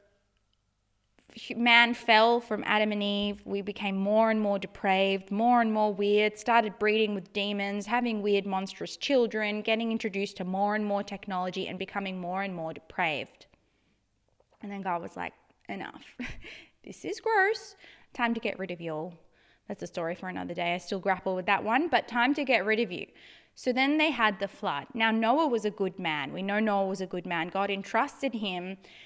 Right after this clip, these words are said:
to carry on civilization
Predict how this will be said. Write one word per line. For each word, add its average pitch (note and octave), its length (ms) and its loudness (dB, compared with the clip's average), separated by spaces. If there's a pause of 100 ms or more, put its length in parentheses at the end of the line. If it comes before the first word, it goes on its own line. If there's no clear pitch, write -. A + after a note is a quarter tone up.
(140)
to A#3 100 -6
carry A#3+ 560 4
on G3+ 360 0
civilization E3+ 1120 -4